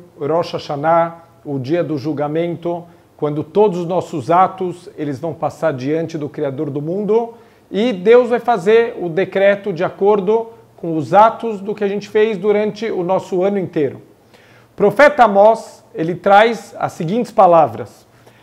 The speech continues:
"Arie Shaag Miloirá", quando um leão, ele ruge,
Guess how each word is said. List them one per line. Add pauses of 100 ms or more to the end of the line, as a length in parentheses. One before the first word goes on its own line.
(280)
"Arie
Shaag (260)
Miloirá", (720)
quando
um
leão,
ele
ruge,